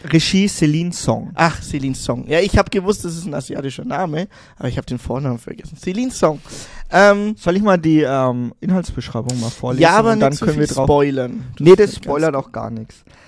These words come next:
Speaker 2: Das autobiografisch geprägte Werk handelt von einer aus Südkorea stammenden Frau,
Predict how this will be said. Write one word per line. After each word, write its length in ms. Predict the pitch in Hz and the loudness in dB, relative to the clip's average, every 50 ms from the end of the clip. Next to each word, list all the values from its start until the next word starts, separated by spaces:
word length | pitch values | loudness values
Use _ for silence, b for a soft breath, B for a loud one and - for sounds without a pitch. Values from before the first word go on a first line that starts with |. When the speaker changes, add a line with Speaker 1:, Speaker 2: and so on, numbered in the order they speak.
| b b b b b b | b b b b b b
Speaker 2:
Das 160 | 147 156 - | -2 0 2
autobiografisch 1080 | - 151 180 214 - 247 - 247 214 175 151 - - 151 156 196 - - 220 - - - | 4 4 4 4 4 0 0 2 2 2 2 2 2 4 4 4 2 -2 -8 -8 -6 -8
geprägte 520 | - 139 - - 131 127 - - 127 110 | -8 -6 -4 -4 -4 -4 -2 -4 -2 0
Werk 280 | 120 123 151 - - - | 0 -2 -2 -4 -4 -6
handelt 280 | 151 160 170 180 175 | -4 -4 -4 -6 -6
von 200 | - - 139 131 | -4 -6 -6 -6
einer 360 | - - 131 143 156 165 - | -6 -6 -4 -2 -2 -2 -2
aus 220 | - - - - - | -2 -2 -4 -4 -6
Südkorea 720 | - 214 214 - - - 165 127 127 123 127 156 185 202 | -6 -8 -6 -6 -6 -6 -4 -2 -2 0 0 0 0 -2
stammenden 600 | 196 - - - 131 131 143 135 123 120 117 117 | -4 -8 -8 -8 -6 -6 -6 -4 -4 -4 -4 -6
Frau, 520 | - - - 123 113 107 123 147 185 233 | -10 -12 -10 -8 -6 -4 -4 -6 -6 -8